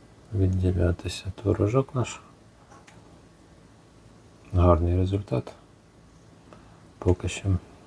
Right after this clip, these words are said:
Так, все, вже наш творог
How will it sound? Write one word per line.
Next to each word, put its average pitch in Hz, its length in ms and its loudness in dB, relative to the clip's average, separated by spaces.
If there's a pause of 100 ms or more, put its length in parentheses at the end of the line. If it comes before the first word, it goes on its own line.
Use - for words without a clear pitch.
(3250)
Так, - 260 -20
все, - 300 -2
вже 82 260 -2
наш 87 420 0
творог 87 500 -2